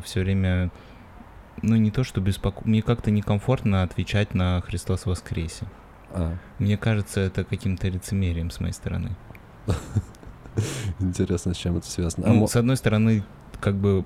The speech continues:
Speaker 1: очень будет неудобно, если ты не ответишь человеку,
Speaker 2: Мгм.
Speaker 1: который тебе это сказал. Ну, как бы ты как будто бы не уважил его веру и его не поддержал этим приветствием.
Speaker 2: Мгм.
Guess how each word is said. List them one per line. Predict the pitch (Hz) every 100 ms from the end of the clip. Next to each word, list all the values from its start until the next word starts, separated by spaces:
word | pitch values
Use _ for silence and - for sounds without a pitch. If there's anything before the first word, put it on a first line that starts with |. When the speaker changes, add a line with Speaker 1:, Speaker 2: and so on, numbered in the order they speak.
| - -
Speaker 1:
очень | 104 - 101
будет | 101 98
неудобно, | 101 101 104 92 92
если | 92 90 98
ты | 82 98 92 87 -
не | 95
ответишь | 90 - 170 180 92
человеку, | - 92 87 82 80 - - - 104
Speaker 2:
Мгм. | 98
Speaker 1:
который | 107 95 90
тебе | 90 90
это | 82 87
сказал. | - 90 87 80 92 - -
Ну, | 107
как | - 92
бы | 90
ты | - 101
как | 95
будто | 92 101 92
бы | 92 92 90 - - - -
не | 101
уважил | 95 101 120 113 92
его | 90 87 95
веру | 90 98 90 82 - -
и | 90
его | 87 85 87 92
не | 87
поддержал | - 87 95 92 98 85
этим | 78 85
приветствием. | 90 92 87 98 85
Speaker 2:
Мгм. | 104